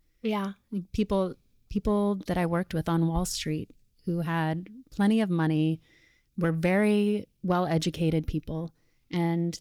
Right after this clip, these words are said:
Speaker 2: they were eating boxed frozen foods in order to lose weight because, you know, they had certain issues and they needed to lose weight in order to feel better. And they didn't have any other solution. And this was crazy to me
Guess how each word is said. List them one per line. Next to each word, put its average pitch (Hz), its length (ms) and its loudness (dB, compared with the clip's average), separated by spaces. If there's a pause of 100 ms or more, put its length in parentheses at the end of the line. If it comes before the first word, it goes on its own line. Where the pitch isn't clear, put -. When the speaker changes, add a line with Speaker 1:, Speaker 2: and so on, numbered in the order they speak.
Speaker 2:
they 180 120 0
were 180 200 0
eating 180 500 2
boxed - 460 -4
frozen 165 560 0
foods 156 640 -2 (320)
in 170 100 2
order 165 240 2
to 160 80 -2
lose 156 260 -2
weight 139 300 -6 (460)
because, 160 400 -4 (380)
you 175 120 -4
know, 160 120 -2
they 165 120 -4
had 165 200 -2
certain 165 260 0
issues 165 340 0
and 165 120 2
they 160 40 2
needed 160 300 0
to 175 80 -6
lose 165 240 0
weight 160 180 0
in 160 120 2
order 160 180 -2
to 165 80 -4
feel 160 220 0
better. 156 360 0 (720)
And 170 480 2
they 190 160 4
didn't 208 200 6
have 185 260 2
any 185 140 6
other 175 180 0
solution. 180 640 -4 (260)
And 190 120 2
this 196 120 -2
was 208 140 -2
crazy 220 440 0
to - 120 -2
me 160 340 -2